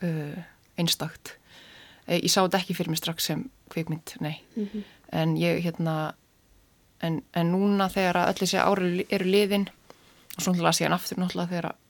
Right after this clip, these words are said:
Speaker 1: ég fékk þetta örlagaríka símtal frá Skúla og Birgittu, Skúla Malmqvist og Birgittu Björnsdóttur, um að, hérna, hvort ég hefði áhuga á því að leikstýra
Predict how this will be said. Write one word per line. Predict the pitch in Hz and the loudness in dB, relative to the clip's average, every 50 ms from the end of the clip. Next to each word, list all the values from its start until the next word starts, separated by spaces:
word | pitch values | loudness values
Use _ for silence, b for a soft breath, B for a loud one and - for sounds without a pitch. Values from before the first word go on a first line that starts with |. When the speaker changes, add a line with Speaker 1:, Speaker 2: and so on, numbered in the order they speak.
| - | -6
Speaker 1:
ég | 180 170 170 165 - - | -4 -4 -4 -4 -8 -10
fékk | - - 175 - - - - - B B B B B B B B B B B B B B B B B B | -6 -6 -6 -6 -8 -12 -16 -16 B B B B B B B B B B B B B B B B B B
þetta | - 175 165 - - 160 160 - - _ _ _ _ - - | -6 -6 -4 -2 -2 -2 -2 -4 -6 _ _ _ _ -2 2
örlagaríka | 185 190 202 214 190 175 175 165 - 180 170 - - | 2 4 6 6 6 4 4 2 0 0 0 0 -2
símtal | 180 - 226 226 - - 269 262 - - B B B B B B B B - | -2 0 0 0 0 0 -2 -2 -2 -4 B B B B B B B B -20
frá | - - 196 185 180 190 - - _ - - - _ _ - | -8 -4 -2 -2 -2 -2 -4 -8 _ -20 -20 -20 _ _ -10
Skúla | - - - 208 220 220 220 202 | -6 -4 -2 -2 0 0 -2 -2
og | 196 | -2
Birgittu, | - 202 - - - - 240 - - - | -4 -4 -6 -8 -10 -10 -10 -10 -10 -12
Skúla | - - - 202 208 202 185 - | -12 -10 -8 -6 -4 -4 -4 -4
Malmqvist | 208 208 208 - - 208 - - | -4 -4 -4 -4 -6 -6 -6 -4
og | 190 | -2
Birgittu | 220 208 - - 202 | -4 -4 -2 -4 -2
Björnsdóttur, | 208 208 196 - 220 208 220 - B B B B B B B B B B B B B B B - - - - | -2 -2 -2 -2 -4 -4 -6 -6 B B B B B B B B B B B B B B B -20 -10 -6 -2
um | 185 185 185 180 | 0 0 2 2
að, | 175 170 165 165 170 | 2 0 0 -2 -2
hérna, | 175 - 170 165 160 160 B B B B B B B B B _ _ _ _ - - | -4 -2 -2 -4 -4 -6 B B B B B B B B B _ _ _ _ -14 -8
hvort | - 185 - - | -8 -6 -2 2
ég | 185 | 4
hefði | 180 180 180 | 4 6 6
áhuga | 190 190 - 196 180 | 4 4 2 2 2
á | 175 | 2
því | 170 170 | 2 2
að | 170 170 - - _ _ - - | 0 0 -2 -6 _ _ -8 -6
leikstýra | - 208 - - - 208 208 | -4 -4 -2 -2 -2 -2 -2